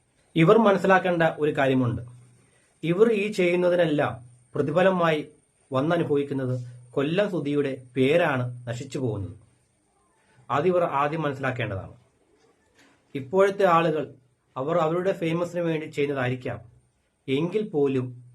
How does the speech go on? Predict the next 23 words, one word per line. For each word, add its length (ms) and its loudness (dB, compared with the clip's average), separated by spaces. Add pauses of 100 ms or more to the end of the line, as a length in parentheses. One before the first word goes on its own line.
(140)
ഞാൻ 240 -4
പിന്നെയും 300 -4
പറയുന്നു, 580 -6
അദ്ദേഹത്തിന്റെ 520 -6
പേര് 420 -8 (140)
കളങ്കപ്പെട്ടു 460 -6
പോവുകയാണ്. 500 -8 (1160)
ആദ്യത്തെ 360 -2
ഭാര്യ 320 2
എന്ന് 120 -4
പറയുന്ന 300 -6
വ്യക്തി 460 -6 (120)
പോവുകയും 560 -4 (440)
രണ്ടാമത് 480 0
അദ്ദേഹം 360 -4
വേറെ 240 0
വിവാഹം 300 0
കഴിക്കുകയും 600 -4 (260)
ആ 100 -2
വിവാഹത്തെ 720 -4
ബന്ധം 380 -4
വേർപെടുത്തുകയും 540 -4
ചെയ്തു 340 -4